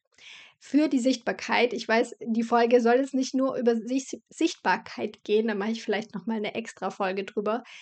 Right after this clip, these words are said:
Aber kleiner Tipp am Rande, wenn du mit deinem Herzensthema rausgehst, dir da noch nicht so sicher bist und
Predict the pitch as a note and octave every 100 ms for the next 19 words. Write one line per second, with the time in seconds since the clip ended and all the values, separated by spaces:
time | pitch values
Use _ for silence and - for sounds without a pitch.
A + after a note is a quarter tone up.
0 | - - - - A#3 D4 C4+ C4 C4 A3+
1 | G#3+ G#3+ - C#4+ - B3 A3+ A3 A3+ A#3
2 | G#3+ A3+ C#4+ D4 C#4+ A#3 A#3+ - G3+ G#3+
3 | A3+ A3 A3+ - C4 C#4 C#4 - C4 -
4 | - B3+ B3 A3+ G#3 G#3+ A3+ A3+ - G3
5 | - B3+ - - B3+ - D4+ D4+ - D4+
6 | C#4 C#4+ C4+ F#3+ - - A3+